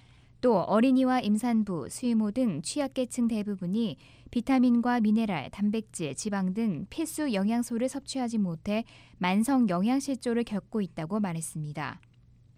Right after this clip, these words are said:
또 어린이와 임산부, 수유모 등 취약계층 대부분이 비타민과 미네랄, 단백질, 지방 등 필수 영양소를 섭취하지 못해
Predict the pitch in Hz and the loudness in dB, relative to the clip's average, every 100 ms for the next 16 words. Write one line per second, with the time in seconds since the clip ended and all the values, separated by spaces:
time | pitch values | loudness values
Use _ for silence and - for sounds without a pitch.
0 | - 247 240 143 190 262 269 262 262 - | -4 2 4 4 4 4 4 4 4 4
1 | 214 247 233 208 180 143 - 240 220 202 | 2 4 2 2 -2 -4 0 2 2 2
2 | 247 190 156 - 285 262 262 247 254 240 | 0 -2 -4 -4 -4 -2 -4 0 0 0
3 | 220 208 190 165 190 247 - - - - | -2 -4 -6 -2 0 -2 -6 -20 -12 -6
4 | 233 269 254 247 233 240 240 214 220 226 | -2 2 4 4 4 2 2 4 4 2
5 | 170 - - 202 208 220 - 220 202 - | -2 -4 -2 0 0 -2 -6 -6 -4 -6
6 | 170 165 233 220 156 - - - - 311 | -4 -2 -2 -2 -4 -12 -20 -12 -4 -4
7 | - 294 262 185 214 240 247 233 262 277 | -2 -2 0 2 2 0 0 -2 -2 -4
8 | - 262 233 233 190 196 202 160 - | -6 -6 -4 -2 -4 -6 -6 -8 -8